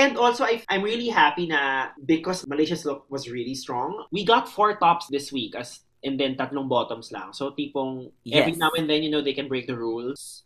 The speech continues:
Speaker 1: So, that's, that's good. I feel like that really deserved attention.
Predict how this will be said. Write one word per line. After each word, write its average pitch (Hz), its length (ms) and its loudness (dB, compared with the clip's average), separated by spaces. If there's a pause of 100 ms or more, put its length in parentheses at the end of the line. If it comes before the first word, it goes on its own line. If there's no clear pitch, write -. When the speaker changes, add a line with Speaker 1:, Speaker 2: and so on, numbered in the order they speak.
(100)
Speaker 1:
So, 123 600 0 (120)
that's, - 320 -8
that's - 240 -8
good. 107 320 -6
I 101 80 -10
feel 117 180 -10
like 110 220 -6 (160)
that 101 240 -6 (140)
really 110 260 -6
deserved 104 400 -10 (100)
attention. - 460 -14